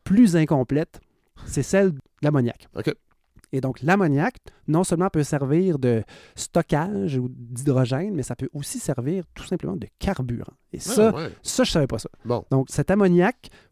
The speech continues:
Speaker 1: peut servir de carburant et pourrait être utilisé pour décarboner le transport maritime, mais la chaîne de choses à faire est tellement longue, tu te demandes, mais pourquoi dans ce cas-là, c'est là-dessus que vous misez ?
Speaker 2: Ouais, ouais.
Speaker 1: Et c'est pas tout le monde qui mise là-dessus,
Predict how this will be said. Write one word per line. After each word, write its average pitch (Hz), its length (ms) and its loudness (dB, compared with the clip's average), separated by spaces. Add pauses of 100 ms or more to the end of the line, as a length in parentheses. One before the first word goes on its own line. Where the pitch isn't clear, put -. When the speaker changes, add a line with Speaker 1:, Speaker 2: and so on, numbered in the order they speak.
(120)
Speaker 1:
peut 143 140 4
servir 175 680 0
de 120 140 -8
carburant 143 680 -2
et 127 140 -2 (100)
pourrait 208 460 0
être 143 220 -2
utilisé 131 480 -2 (440)
pour 147 140 -4
décarboner 147 500 2
le 160 60 0
transport - 380 0
maritime, 160 520 0 (340)
mais 123 120 -2
la 127 140 -4
chaîne 220 480 0
de 135 80 0
choses 185 400 -2
à 120 60 -4
faire 175 340 -2
est 113 120 -6 (320)
tellement 190 340 2
longue, 190 280 2
tu - 120 -14
te 143 40 -8
demandes, 165 180 2
mais 131 60 2
pourquoi - 300 -2
dans 214 120 2
ce - 80 -4
cas-là, 160 260 2
c'est - 160 -2
là-dessus 139 260 -2
que 143 60 -4
vous 123 100 -2
misez ? 139 320 4
Speaker 2:
Ouais, 107 60 2
ouais. 107 640 -6
Speaker 1:
Et - 40 0
c'est - 80 -4
pas 180 80 2
tout - 100 2
le 208 60 6
monde 247 140 4
qui - 100 0
mise 151 200 4
là-dessus, 135 340 0